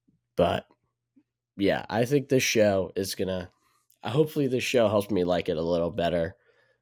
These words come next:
But otherwise, I wasn't the biggest fan of The Batman. So if you guys really liked it, you guys will definitely love this show. I think the show will be really good. I really like Colin Farrell. I think he'll do a great job. And I think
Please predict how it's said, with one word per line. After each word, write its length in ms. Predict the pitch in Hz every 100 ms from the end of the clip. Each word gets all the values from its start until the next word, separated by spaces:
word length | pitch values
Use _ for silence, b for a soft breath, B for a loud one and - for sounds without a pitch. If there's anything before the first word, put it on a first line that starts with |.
| _ -
But 80 |
otherwise, 640 | 92 95 95 92 92 - - _ _ -
I 120 | 110
wasn't 300 | 113 120 113
the 60 |
biggest 340 | 110 113 113 -
fan 200 | 117 113
of 60 |
The 80 | 113
Batman. 640 | 110 113 - 117 123 123 123 _ _ _ -
So 460 | - 90 87 85 - _
if 180 | 90 -
you 120 | 104
guys 220 | 113 101
really 280 | 98 107 107
liked 280 | 110 110 113
it, 180 | 110 -
you 80 |
guys 220 | 92 92 92
will 80 |
definitely 440 | 82 85 - 92 87
love 400 | 82 87 90 -
this 160 | 95 87
show. 420 | 98 92 90 90 b b b b -
I 100 | 107
think 220 | 113 101
the 80 | 104
show 220 | - 104
will 80 | 98
be 120 | 95
really 240 | 98 95
good. 260 | 90 98 90
I 140 | - 95
really 280 | 98 98 92
like 180 | 87
Colin 300 | - 95 92
Farrell. 540 | 90 92 87 82 87 -
I 120 | 85
think 180 | 85 90
he'll 120 | 98
do 180 | 87 87
a 40 | 82
great 260 | 85 78
job. 380 | - 82 82 80 - _ _ _ _ _
And 160 | 80 80
I 60 |
think 240 | 90 92